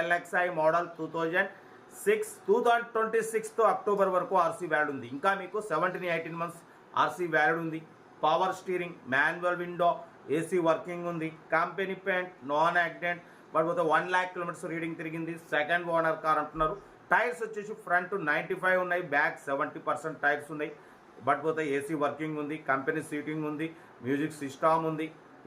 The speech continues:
ఇంజన్ పర్ఫెక్ట్ ఉంది, ట్వంటీ ప్లస్ మైలేజ్ వస్తుంది. But పోతే టూ థౌజండ్ సిక్స్, టూ థౌజండ్ ట్వంటీ సిక్స్త్ అక్టోబర్ వరకు సెవెంటీన్ ఎయిటీన్ మంత్స్ ఆర్సీ వ్యాలిడ్ ఉంది. But పోతే టూ థౌజండ్ ట్వంటీ సిక్స్త్ మార్చ్ వరకు ఇన్సూరెన్స్ వ్యాలిడ్ ఉంది. కార్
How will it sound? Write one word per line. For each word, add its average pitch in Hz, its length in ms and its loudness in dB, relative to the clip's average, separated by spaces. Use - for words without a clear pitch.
ఇంజన్ 160 280 0
పర్ఫెక్ట్ 156 460 2
ఉంది, 151 180 -6
ట్వంటీ 147 300 -2
ప్లస్ 160 320 0
మైలేజ్ 147 300 2
వస్తుంది. 151 320 -6
But 143 160 4
పోతే 175 240 -2
టూ 185 160 4
థౌజండ్ 196 280 2
సిక్స్, - 200 -2
టూ 180 160 2
థౌజండ్ 196 280 4
ట్వంటీ 190 320 2
సిక్స్త్ 196 320 -2
అక్టోబర్ 202 440 2
వరకు 117 200 -6
సెవెంటీన్ 214 420 2
ఎయిటీన్ 185 320 -2
మంత్స్ 175 240 -2
ఆర్సీ 160 240 -2
వ్యాలిడ్ 165 260 2
ఉంది. 165 140 -6
But 175 180 4
పోతే 220 220 2
టూ 240 160 0
థౌజండ్ 240 280 4
ట్వంటీ 233 240 0
సిక్స్త్ - 260 -4
మార్చ్ 247 340 4
వరకు 214 260 -4
ఇన్సూరెన్స్ 190 520 -6
వ్యాలిడ్ 170 300 0
ఉంది. 165 180 -8
కార్ 202 300 6